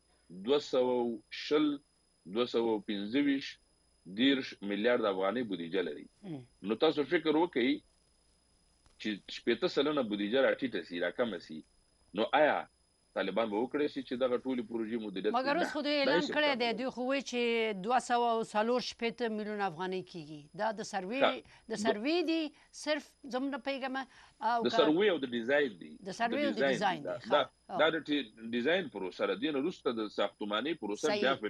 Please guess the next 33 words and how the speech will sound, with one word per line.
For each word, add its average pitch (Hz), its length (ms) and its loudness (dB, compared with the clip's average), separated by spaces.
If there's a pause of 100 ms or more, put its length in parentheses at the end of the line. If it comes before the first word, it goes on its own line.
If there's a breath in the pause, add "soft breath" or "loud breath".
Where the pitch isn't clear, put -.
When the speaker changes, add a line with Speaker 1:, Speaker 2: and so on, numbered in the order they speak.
Speaker 1:
پیل 95 140 -4
Speaker 2:
او 185 140 -4
Speaker 1:
کیږي. 202 300 -4 (120)
Speaker 2:
هغه 170 200 -2
Speaker 1:
هغه 147 100 6
ډېر 170 220 4
مصرف 269 460 0
لري. 208 140 -2
Speaker 2:
هغه 220 240 0
ډېر 254 220 0
مصرف 160 300 -2
Speaker 1:
هغه 131 40 4
Speaker 2:
لري. 131 420 -12
درست. 165 460 -14
Speaker 1:
هغه 117 180 2
ډېر 190 260 0
مصرف 135 440 0
لري. 101 460 -4
Speaker 2:
مم. 95 60 -2
Speaker 1:
هغه 101 200 0
مثلاً، 113 560 -4 (540)
ام، 90 300 -4
د 98 60 0
خطوطو 113 400 0
جوړول 101 640 2
دي، 113 260 0
تخنیکي 87 540 -4
او 117 160 6
مسلکي 90 480 0
اشخاصو 101 420 2
ته 87 140 -2 (180)
اړتیا 127 380 4
ده. 117 220 0